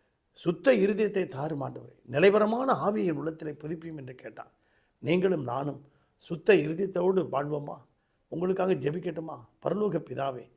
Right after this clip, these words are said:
இந்த சத்தத்தை கேட்டுக்கொண்டிருக்க அன்பு தேவனுடைய பிள்ளைகள் ஒவ்வொருவரையும்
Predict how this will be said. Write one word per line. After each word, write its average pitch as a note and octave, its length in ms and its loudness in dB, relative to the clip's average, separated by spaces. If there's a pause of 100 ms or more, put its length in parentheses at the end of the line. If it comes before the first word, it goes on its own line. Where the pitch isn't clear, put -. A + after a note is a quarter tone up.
(320)
இந்த C#3+ 220 0
சத்தத்தை F#3 420 2
கேட்டுக்கொண்டிருக்க D#3+ 560 -6
அன்பு D3 300 -4
தேவனுடைய C3+ 480 -6
பிள்ளைகள் C3 280 -8
ஒவ்வொருவரையும் F3+ 680 -4